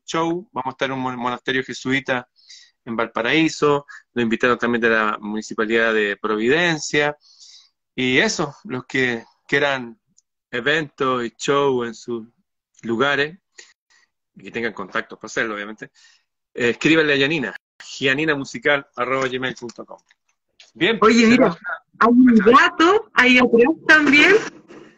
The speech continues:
Speaker 2: durmiendo mientras nosotros hacemos nuestro programa.
Speaker 1: <laughs> Se quedan dormidos, algo pasa. Y, y es
Speaker 2: Sí.
Speaker 1: bueno para los niños que ve-,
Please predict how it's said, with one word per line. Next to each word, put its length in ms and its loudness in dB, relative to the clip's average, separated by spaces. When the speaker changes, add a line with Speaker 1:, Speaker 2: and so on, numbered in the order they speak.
Speaker 2:
durmiendo 840 -4
mientras 400 -6
nosotros 480 -8
hacemos 400 -6
nuestro 340 -4
programa. 680 0
Speaker 1:
<laughs> 460 -8
Se 20 -4
quedan 220 -2
dormidos, 540 -4
algo 280 -4
pasa. 320 -6
Y, 140 -8
y 20 -12
es 60 -12
Speaker 2:
Sí. 180 0
Speaker 1:
bueno 160 0
para 160 0
los 60 -4
niños 220 2
que 260 -14
ve-, 40 -20